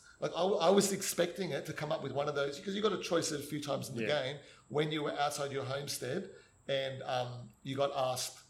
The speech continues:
Speaker 1: "I, I know where Micah is, let's go."
Speaker 2: You can say, "Nah, I'm good."
Speaker 1: I was like, you could, yeah, you could say no credits, or you could say yes and get, like, another whole mission.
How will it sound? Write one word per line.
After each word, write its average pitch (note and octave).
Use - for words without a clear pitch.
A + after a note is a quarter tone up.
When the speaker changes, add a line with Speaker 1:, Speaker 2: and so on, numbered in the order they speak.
Speaker 1:
"I, C#3+
I C#3
know C#3+
where C3+
Micah C3+
is, D#3
let's B2+
go." C#3+
Speaker 2:
You C#3
can G3+
say, G#2
"Nah, F#2
I'm -
good." -
Speaker 1:
I D3
was D3+
like, C3
you B2+
could, B2
yeah, D3+
you -
could D3
say E3+
no D#3
credits, -
or C3+
you B2+
could C3
say C3+
yes C3
and C3
get, C3+
like, B2+
another B2+
whole B2
mission. -